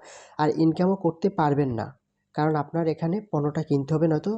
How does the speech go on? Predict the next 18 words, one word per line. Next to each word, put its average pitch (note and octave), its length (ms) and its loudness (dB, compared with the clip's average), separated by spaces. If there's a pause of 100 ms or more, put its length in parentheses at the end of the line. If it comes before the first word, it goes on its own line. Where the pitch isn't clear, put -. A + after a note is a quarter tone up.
(160)
ইনকাম D#3 260 -2
করতে D3+ 240 -4
পারবেন। C3 300 0
যেমন C#3+ 200 -2
আমরা D3 280 0
এখন F#3 200 -2
কাজ D3 260 -2
করতেছি, C3+ 480 -4 (560)
ঠিক A3 100 0
আছে, G#3 220 0
আমরা C#3 220 -2
এখন E3 160 -6
কাজ D3 240 -2
করতে - 280 -6
বিধায় E3 260 2
আমাদের D#3 320 2 (480)
নয়শো C#3+ 540 2 (960)
সাতত্রিশ D3+ 420 -2